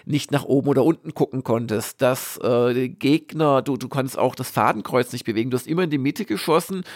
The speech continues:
und das Programm hat sich, wenn's zwei Gegner gab, die vielleicht über oder unter dir standen so ein bisschen, hat sich's halt den näheren rausgesucht und dann hast du in Wahrheit auf den geschossen. Oder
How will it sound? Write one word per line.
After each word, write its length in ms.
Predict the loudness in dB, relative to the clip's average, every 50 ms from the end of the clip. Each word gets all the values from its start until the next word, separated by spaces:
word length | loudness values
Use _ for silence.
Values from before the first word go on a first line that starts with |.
| -18 -8
und 220 | -4 -4 -2 0 0
das 120 | -2 -2
Programm 400 | -2 -4 -4 -2 0 0 2 2
hat 140 | 0 0 -2
sich, 420 | -4 -2 -2 -2 -2 -2 -4 -4
wenn's 380 | -4 -4 -4 -4 -8 -12 -14 -10
zwei 320 | -2 0 4 4 4 4
Gegner 460 | 2 2 0 0 0 _ -2 -2 -2 0
gab, 320 | 0 2 2 0 0 -2
die 100 | -6 -4
vielleicht 300 | -2 -2 -2 -2 -4 -6
über 360 | -6 -6 -2 2 4 4 4
oder 200 | 4 4 2 2
unter 260 | 2 2 2 0 0
dir 160 | 0 0 -2 -2
standen 360 | 0 -2 -2 -2 -2 -6 -6
so 80 | -4
ein 60 | -2 -2
bisschen, 300 | -2 -2 -2 -4 -6 -6 -10 -16 -12 -6
hat 180 | -6 -6 -4 -4
sich's 180 | -6 -2 0
halt 120 | 0 0 0
den 100 | 0 0
näheren 400 | 0 2 4 4 4 4 0 -2
rausgesucht 800 | -2 0 0 0 -2 -4 -8 -10 -8 -4 -4 -4 -4 -4 -6 -6
und 80 | -4
dann 80 | -2 -2
hast 200 | -4 -4 -6 -6
du 40 | -6
in 100 | -2 0
Wahrheit 280 | 2 2 2 2 0
auf 120 | -2 -2 -2
den 220 | -2 -2 0 0
geschossen. 480 | -4 -4 0 0 0 0 -2 -4 -12 -16 -18 -20 -20 -20 -20 -4 _
Oder 360 | 2 2 4 4 4 2